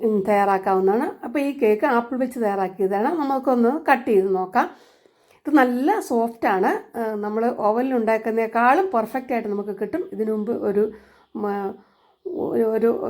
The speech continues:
ഇതിനു മുമ്പ് ഒരു വീഡിയോ ഞാൻ ചെയ്തിട്ടുണ്ട്. അത് നിങ്ങളെല്ലാവരും കണ്ടു കാണുമെന്ന് വിശ്വസിക്കുന്നു. കണ്ടോ, നല്ല സോഫ്റ്റാണിത്,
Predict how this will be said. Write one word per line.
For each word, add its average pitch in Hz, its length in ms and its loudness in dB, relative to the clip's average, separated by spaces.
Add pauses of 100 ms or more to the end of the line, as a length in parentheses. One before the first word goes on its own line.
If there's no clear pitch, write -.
(100)
ഇതിനു 233 200 -2
മുമ്പ് 220 180 -2
ഒരു 220 80 -2
വീഡിയോ 208 280 2
ഞാൻ 202 160 0
ചെയ്തിട്ടുണ്ട്. 208 540 -2
അത് 240 160 0
നിങ്ങളെല്ലാവരും 220 540 2
കണ്ടു 202 200 -2
കാണുമെന്ന് 190 300 0
വിശ്വസിക്കുന്നു. 190 460 0 (120)
കണ്ടോ, 226 280 0
നല്ല 269 380 2
സോഫ്റ്റാണിത്, 247 800 0